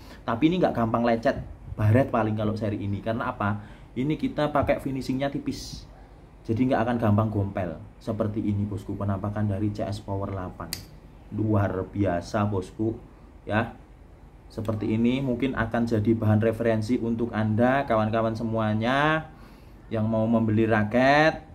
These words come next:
Bosku nggak hanya membeli brand mahal, brand merek sudah terkenal dengan harga yang gila-gilaan. Ini cukup Anda beli dengan harga lima ratus sembilan puluh, Anda sudah mendapatkan kualitas yang sangat-sangat luar biasa seperti ini, bosku. Kualitas yang menurut saya sudah sangat-sangat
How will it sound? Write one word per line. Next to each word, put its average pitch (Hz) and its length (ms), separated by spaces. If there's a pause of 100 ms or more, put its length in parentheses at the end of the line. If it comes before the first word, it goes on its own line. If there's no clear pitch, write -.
(800)
Bosku 131 560
nggak 110 200
hanya 117 280
membeli 117 420
brand 117 380
mahal, 131 880
brand 117 180
merek 117 280
sudah 113 160
terkenal 127 640
dengan 117 260
harga 113 280
yang 113 120
gila-gilaan. 117 1000 (480)
Ini 135 200
cukup 135 280
Anda 131 320
beli 139 200
dengan 127 200
harga 120 240
lima 127 260
ratus 123 300
sembilan 123 240
puluh, 135 180
Anda 127 220
sudah 123 160
mendapatkan 117 580
kualitas 127 400
yang 120 160
sangat-sangat 120 560
luar 120 240
biasa 113 300
seperti 113 400
ini, 131 180
bosku. 139 460 (400)
Kualitas 131 420
yang 131 80
menurut 131 320
saya 139 220
sudah 117 260
sangat-sangat 127 580